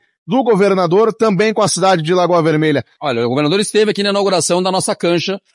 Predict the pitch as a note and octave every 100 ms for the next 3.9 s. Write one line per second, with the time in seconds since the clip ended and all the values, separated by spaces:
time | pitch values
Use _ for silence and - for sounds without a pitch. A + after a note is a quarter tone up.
0 | _ C#3 D3 C#3 C3+ C3+ C#3 C#3 D#3+ C3+
1 | D#3 D#3 F#3+ F3 F#3+ F#3 D#3+ D#3 C#3+ C#3
2 | C3+ C3 B2+ A#2 D#3+ F#3+ F3 D3 - -
3 | - B2+ C3 E3 F#3 F#3+ D3+ D3